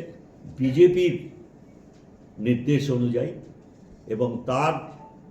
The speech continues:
প্রমাণস্বরূপ এই যে ছাব্বিশ তারিখের যে আলোচনা, সেটা ব্যাপারে আমরা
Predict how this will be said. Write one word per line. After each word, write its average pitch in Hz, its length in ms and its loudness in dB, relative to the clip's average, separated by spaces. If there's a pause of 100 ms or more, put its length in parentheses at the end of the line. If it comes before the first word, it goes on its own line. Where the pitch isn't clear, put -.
(160)
প্রমাণস্বরূপ 135 720 0 (680)
এই 143 80 4 (100)
যে 139 80 0 (140)
ছাব্বিশ 123 360 -6 (120)
তারিখের 123 360 -2 (100)
যে 113 60 -4 (100)
আলোচনা, 120 400 -6 (720)
সেটা 123 260 -2 (680)
ব্যাপারে 139 340 -2 (320)
আমরা 120 240 0